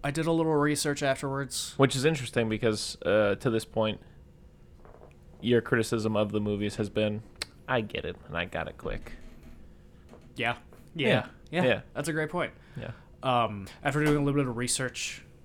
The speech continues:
Speaker 1: about this movie and, uh, hearing other people's thoughts and opinions on what's going on in it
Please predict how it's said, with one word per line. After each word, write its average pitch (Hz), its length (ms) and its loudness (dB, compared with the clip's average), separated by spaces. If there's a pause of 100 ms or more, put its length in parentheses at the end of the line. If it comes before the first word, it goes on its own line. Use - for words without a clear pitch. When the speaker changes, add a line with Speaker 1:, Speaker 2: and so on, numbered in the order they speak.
(160)
Speaker 1:
about 117 240 -4
this 120 180 -6
movie 117 280 -6
and, 120 260 -8
uh, 120 320 -8 (280)
hearing 135 300 -4
other 123 160 -6
people's 123 320 -8
thoughts 107 280 -8
and 113 100 -6
opinions 110 420 -8
on 104 180 -8
what's 107 200 -8
going 107 340 -8
on 104 220 -8
in 110 80 -10
it 117 140 -12